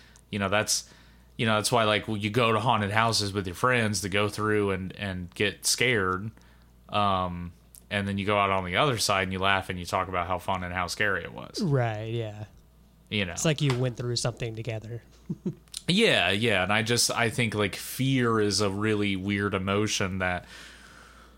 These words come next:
Speaker 1: I, you know, I don't wanna throw myself into, but every now and then, every now and then I will, uh,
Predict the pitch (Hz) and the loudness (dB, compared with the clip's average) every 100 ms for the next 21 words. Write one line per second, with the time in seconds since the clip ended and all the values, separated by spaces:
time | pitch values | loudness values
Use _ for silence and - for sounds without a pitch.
0 | - - - 147 143 127 139 139 117 123 | -20 -14 0 2 4 2 0 2 4 4
1 | 123 107 - 123 139 180 160 107 104 110 | 4 2 0 2 4 4 4 4 4 2
2 | 98 101 98 110 101 98 147 190 214 220 | 0 -2 -4 -2 -2 0 0 2 2 2
3 | 214 208 160 98 113 135 139 139 139 131 | 2 2 2 2 2 2 2 2 2 2
4 | 104 98 98 101 98 95 90 85 - - | 2 2 2 0 2 0 -2 -6 -14 -20
5 | - - 95 92 90 90 87 80 | -16 -6 -2 0 2 0 -2 -10